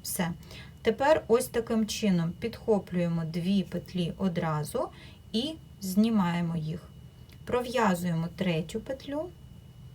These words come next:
і накидуємо перезняті петлі на пров'язану петлю.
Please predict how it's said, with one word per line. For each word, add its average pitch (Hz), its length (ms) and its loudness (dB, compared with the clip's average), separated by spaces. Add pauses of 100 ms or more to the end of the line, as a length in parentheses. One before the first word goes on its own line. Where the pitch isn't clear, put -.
(760)
і 233 360 0
накидуємо 202 760 2
перезняті 180 960 0 (240)
петлі 311 380 -2 (600)
на 214 200 6
пров'язану 196 760 4
петлю. 170 320 -6